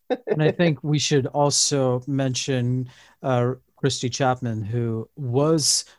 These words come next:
part of the clerical team at Saint Mark's when this started. She's not with us anymore, but, uh, we know she's listening, and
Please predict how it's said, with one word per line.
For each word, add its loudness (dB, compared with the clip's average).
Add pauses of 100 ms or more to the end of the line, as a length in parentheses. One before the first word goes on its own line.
(180)
part 4
of -2
the -4
clerical -2
team -4
at -2
Saint -2
Mark's -2
when -4
this -4
started. -2
She's -8
not -2 (340)
with -2
us 0
anymore, 0
but, -4 (240)
uh, -6 (160)
we -2
know 0
she's -2
listening, -2
and -6